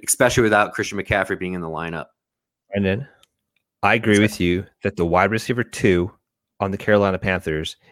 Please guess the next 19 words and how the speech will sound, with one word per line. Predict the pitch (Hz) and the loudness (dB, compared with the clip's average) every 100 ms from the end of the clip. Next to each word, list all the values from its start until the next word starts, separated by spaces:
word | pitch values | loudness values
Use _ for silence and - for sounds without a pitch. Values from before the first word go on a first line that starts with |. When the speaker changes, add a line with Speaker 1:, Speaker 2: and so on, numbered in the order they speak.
| - | -14
Speaker 2:
is | 98 | -6
gonna | 98 90 87 | -4 -2 -2
have | 90 85 | 0 0
a | |
hell | 80 - 101 | -2 2 4
of | 98 | 4
a | |
week | 90 87 85 - _ - | 4 2 0 -8 _ -6
this | 87 - | -6 -2
week. | 82 76 - - | -4 -4 -8 0
We're | 151 175 | 6 8
gonna | 226 | 8
talk | 226 190 208 | 8 4 4
about | 165 135 | 2 2
it | 120 | 0
a | |
little | 113 110 98 | -4 -6 -8
bit | 82 | -12
later. | 82 76 - | -12 -14 -16